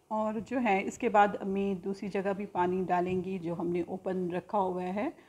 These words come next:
और दाना भी डालेंगी। और हमारा जो दाना डालने वाला बर्तन है वो भी टूट गया है, तो अम्मी अभी ऐसे ही दाना डाल देंगी नीचे।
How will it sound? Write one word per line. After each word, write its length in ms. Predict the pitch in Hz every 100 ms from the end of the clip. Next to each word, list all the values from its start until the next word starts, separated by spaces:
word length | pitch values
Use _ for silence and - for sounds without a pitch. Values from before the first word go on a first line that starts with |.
| - _ -
और 140 | 185
दाना 320 | 165 185 196
भी 140 | 208 240
डालेंगी। 520 | 208 208 196 196 214 - _ -
और 100 | 190
हमारा 320 | 208 196 196
जो 140 | 202 196 170 160
दाना 300 | 165 180 202 226
डालने 340 | 226 202 196
वाला 220 | 190 185
बर्तन 360 | 180 185 - 202
है 120 | 196 190
वो 200 | 180 180
भी 120 | 208
टूट 260 | 220 214 -
गया 220 | 185 185
है, 180 | 208 190 294 - - - _ -
तो 60 | -
अम्मी 260 | 202 196 208
अभी 200 | 196 202
ऐसे 240 | 185 190
ही 60 | 233
दाना 280 | 202 202 196
डाल 280 | 185 180 180
देंगी 320 | 185 185 180
नीचे। 380 | 180 180 190